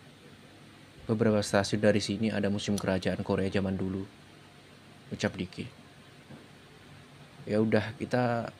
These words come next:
ke sana aja," ajak Rahma. "Bolehlah, kalau kamu belum tahu tempatnya," kata Diki. "Iya, pernah denger dan katanya bisa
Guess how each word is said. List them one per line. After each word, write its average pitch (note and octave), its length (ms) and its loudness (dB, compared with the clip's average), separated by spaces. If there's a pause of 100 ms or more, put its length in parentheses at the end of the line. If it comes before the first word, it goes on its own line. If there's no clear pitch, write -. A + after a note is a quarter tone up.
(160)
ke - 80 -14
sana G2 240 2
aja," A2 320 0 (960)
ajak G#2 240 -4
Rahma. - 320 -10 (1800)
"Bolehlah, B2+ 400 0 (480)
kalau G2 240 0
kamu F#2+ 480 -2 (560)
belum G2 240 -2
tahu F#2+ 160 0
tempatnya," G2 560 -6 (1800)
kata G2 240 -6
Diki. G2 320 -8 (2000)
"Iya, G2+ 320 0 (160)
pernah G#2 240 -2
denger G#2 480 2
dan F#2 160 -6
katanya G2 400 -2
bisa G2 560 -2